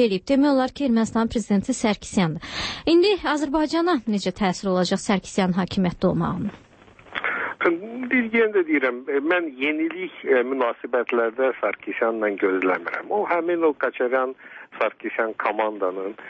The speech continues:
Speaker 2: e, daimi üzvü olub və onların, e, işi gücü, e, əvvəl işğal eləyiblər, cinayətlərdə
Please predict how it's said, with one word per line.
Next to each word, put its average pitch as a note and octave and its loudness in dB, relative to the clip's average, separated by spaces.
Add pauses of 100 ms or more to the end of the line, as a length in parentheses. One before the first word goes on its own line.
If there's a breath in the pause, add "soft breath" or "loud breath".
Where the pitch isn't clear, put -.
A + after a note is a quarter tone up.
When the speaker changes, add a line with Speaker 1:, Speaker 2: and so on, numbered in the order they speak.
(220 loud breath)
Speaker 2:
e, - -2 (140)
daimi G#2+ 0
üzvü G#2 0
olub G2 0 (160)
və G2+ 2
onların, A#2 0 (100)
e, A2 -4 (220)
işi - 0
gücü, G#2+ 4 (500 loud breath)
e, G#2 4 (180)
əvvəl C3 -2
işğal C#3+ 0
eləyiblər, G2 -2
cinayətlərdə A#2+ 0